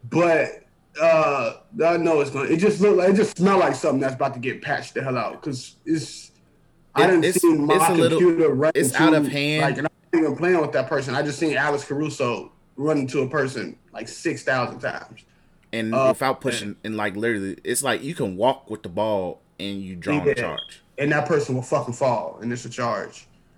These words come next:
Speaker 1: Uh, on my end, like, I done seen, like, Bron catch a charge a couple times, stuff like that, but that was, eh. But, like, the computer is getting them bitches, like, left and right.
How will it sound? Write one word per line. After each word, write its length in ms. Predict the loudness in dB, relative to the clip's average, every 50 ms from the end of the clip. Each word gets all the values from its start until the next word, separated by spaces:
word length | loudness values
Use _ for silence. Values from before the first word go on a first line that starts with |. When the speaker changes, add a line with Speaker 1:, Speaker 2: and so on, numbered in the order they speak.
| _ _ _ _ _ _ _ -6
Speaker 1:
Uh, 340 | -2 0 0 2 2 0 0
on 100 | 0 0
my 280 | 2 2 2 4 4 2
end, 520 | 4 4 4 2 2 2 2 0 0 2
like, 320 | 2 2 4 2 2 0
I 100 | 0 2
done 120 | 2 2 2
seen, 340 | 0 0 0 2 4 4 4
like, 280 | 2 0 0 -2 -2
Bron 380 | -2 0 2 2 2 2 2 0
catch 200 | 0 -2 -2 -2
a 60 | -4
charge 340 | -2 0 2 2 2 2 0
a 40 | -2
couple 260 | -4 -4 -4 -4 -4
times, 340 | -4 -2 -2 -2 -4 -4 -4
stuff 180 | -4 -4 -4
like 220 | -4 -4 -4 -4 -2
that, 300 | 0 0 0 -2 -4 -6
but 100 | -6 -2
that 160 | 0 0 0
was, 280 | 0 -2 -6 -12 -18 -14 -10
eh. 200 | -8 -8 -8 -8 -12 _ _ _ _ _ _ _ _ _ _ _ _ -8
But, 260 | -4 -2 0 0 0
like, 180 | -2 -4 -4 -6
the 60 | -6
computer 360 | -6 -2 0 2 4 6 4
is 120 | 4 2 2
getting 160 | 0 0 0
them 140 | 0 0 0
bitches, 280 | -2 -2 -4 -4 -4
like, 140 | -4 -2 0
left 240 | 0 -2 -2 -2 -4
and 80 | -4
right. 280 | -4 -2 -2 -4 -4 -8